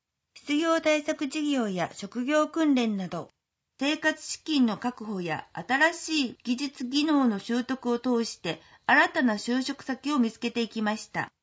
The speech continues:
求職者数に対する求人数の割合を表す求人倍率は、昭和四十五年度で二点三倍あり、新規学卒者は金の卵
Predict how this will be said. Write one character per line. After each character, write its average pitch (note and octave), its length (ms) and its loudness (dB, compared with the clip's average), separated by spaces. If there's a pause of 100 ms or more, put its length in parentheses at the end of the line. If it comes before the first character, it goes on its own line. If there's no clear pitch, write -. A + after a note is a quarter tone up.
(1400)
求 D#4+ 200 0
職 F4+ 240 -6
者 D#4 220 0
数 C#4+ 200 0
に A3+ 160 2
対 A#3 280 4
す A#3+ 180 -4
る E3+ 240 -2 (120)
求 D4 240 0
人 D#4 280 -2
数 C4+ 240 0
の G3 120 0
割 G3 280 0
合 A3+ 240 4
を G#3+ 240 0
表 B3+ 420 2
す F3+ 280 -12
求 C#4+ 260 0
人 C#4+ 260 2
倍 C#4+ 220 4
率 A3 300 -6
は、 E3+ 200 -4 (520)
昭 B3+ 300 2
和 A#3+ 120 8
四 F4 300 -2
十 C4 180 0
五 G#3+ 160 -2
年 A#3 260 2
度 F3 120 -2
で D#3 260 -4
二 C#4 240 2
点 G#3+ 260 -2
三 G#3+ 300 2
倍 A#3+ 220 8
あ G#3+ 120 4
り、 F3 200 -2 (500)
新 D4+ 260 0
規 A#3 220 -4
学 F#3+ 240 -6
卒 D#4+ 240 -4
者 G#3+ 220 -2
は E3 180 0 (200)
金 E4+ 220 0
の C4 120 4
卵 G#3+ 480 -4